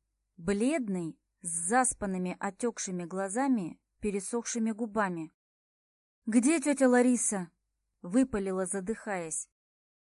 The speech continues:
«Мать за пенсией пошла». «А где мои дети, Соня и Илья?» «Кто?» нахмурилась та.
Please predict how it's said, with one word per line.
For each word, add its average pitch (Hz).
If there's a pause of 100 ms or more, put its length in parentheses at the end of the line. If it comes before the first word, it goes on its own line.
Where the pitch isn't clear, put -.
(520)
«Мать 214
за 247
пенсией 240
пошла». 180 (920)
«А 262
где 262
мои 330
дети, 262 (120)
Соня 330
и 294
Илья?» 302 (840)
«Кто?» 247 (680)
нахмурилась 208
та. 165